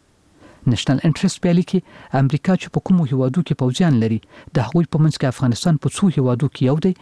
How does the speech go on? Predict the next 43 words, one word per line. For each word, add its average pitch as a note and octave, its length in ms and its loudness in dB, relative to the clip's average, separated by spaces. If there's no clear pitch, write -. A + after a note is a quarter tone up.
چې - 100 -4
د - 180 -2
امریکایي A#2+ 460 0
پوځیانو A2+ 440 0
هرکلی D3+ 340 0
یې G#2+ 180 -4
کړی A#2+ 240 -2
دی. - 60 -6
د - 40 2
افغانستان B2 560 0
مشرانو D#3+ 380 2
خطر C#3 420 -2
درک B2 240 -6
کړی F3+ 160 2
او C3 80 2
غواړي C3 280 0
چې - 160 -2
له A#2+ 140 -2
امریکا B2+ 340 0
سره F3+ 240 0
د D3+ 160 0
دې D#3+ 160 2
خطر D#3 300 -2
د C#3 80 2
مخنیوي E3+ 380 0
لپاره B2 300 -4
شراکت C#3+ 520 0
ولري A2+ 280 0
او B2+ 140 0
دا A#2 80 0
په A2+ 180 -2
داسې A2 260 -2
حال E3 160 0
کې F#3+ 80 0
چې - 80 -2
دغه F3 300 -2
افغان A#2 320 0
مشران A2+ 420 0
حتی F#3 320 -2
په - 80 -4
خپلو F3+ 260 0
کې - 120 -6
هم A#2+ 160 0